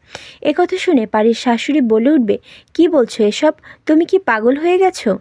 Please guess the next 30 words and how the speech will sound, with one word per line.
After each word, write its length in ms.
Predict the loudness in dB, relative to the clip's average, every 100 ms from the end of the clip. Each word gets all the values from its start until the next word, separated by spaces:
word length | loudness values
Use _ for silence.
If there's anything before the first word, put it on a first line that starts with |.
| -10 -20 -16
আরে 240 | -6 -2 -2
ডাইনিং 360 | 0 -2 0 0
টেবিলে 340 | 0 0 0 0
বসে 280 | 0 0 -2
সবার 340 | 0 0 0
সাথে 260 | -2 -4 -6
খাবার 380 | -4 -4 -2 -2
খাওয়া 300 | -2 -2 -2 -4 -16 -20 -8
আর 220 | -2 -2 0
বাইরে 340 | 0 0 0
গিয়ে 200 | 0 0
কাজ 260 | 0 -4 -6 -4
করা 220 | -2 0
দুটো 260 | 0 0 0
কি 140 | -4 -4
এক 180 | -2 -4
হলো 220 | -2 -2 0
নাকি?" 320 | -2 -4 -10 -14 _ -20 -20 _
তখন 240 | -4 -4 -4
পারি 260 | -2 -2 -2
তার 180 | -2 -6
শাশুড়িকে 640 | -2 -4 -2 -2 -2 -2
বিষয়টা 440 | -4 -4 -4 -4 -4
বুঝিয়ে 420 | -2 -2 0 0
বলতে 260 | 2 0 0
গেলে 240 | 0 0 -4 -8 -20 -12 -2
তার 160 | -2
শাশুড়িকে 600 | -2 -2 -2 -2 -2 -2 -2
দেখা 300 | -2 -2 -2
যাবে 280 | 0 0